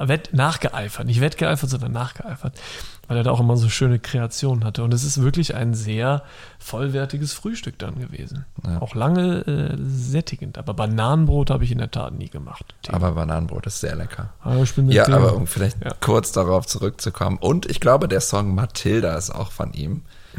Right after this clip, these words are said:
Speaker 2: Den
Speaker 1: Mhm.
Speaker 2: singe ich jetzt nicht. Ich
Speaker 1: Okay.
Speaker 2: bin gerade schon über meinen Schatten gesprungen, in dem ich gesungen habe.
Speaker 1: Das war ein
Speaker 2: Äh, dieses
Speaker 1: Weitersprung,
Speaker 2: Lied ist,
Speaker 1: Adriano.
Speaker 2: ist immer ein Ohrwurm.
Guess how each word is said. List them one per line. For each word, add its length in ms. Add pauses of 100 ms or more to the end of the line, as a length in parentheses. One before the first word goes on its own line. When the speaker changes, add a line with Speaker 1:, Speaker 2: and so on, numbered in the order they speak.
(120)
Speaker 2:
Den 80
Speaker 1:
Mhm. 60
Speaker 2:
singe 200
ich 80
jetzt 220
nicht. 340
Ich 160
Speaker 1:
Okay. 280
Speaker 2:
bin 180
gerade 280
schon 400 (480)
über 200
meinen 200
Schatten 300
gesprungen, 400
in 120
dem 120
ich 140
gesungen 480
habe. 340 (160)
Speaker 1:
Das 160
war 160
ein 80
Speaker 2:
Äh, 220
dieses 300
Speaker 1:
Weitersprung, 100
Speaker 2:
Lied 140
ist, 180
Speaker 1:
Adriano. 180
Speaker 2:
ist 440
immer 340
ein 200
Ohrwurm. 600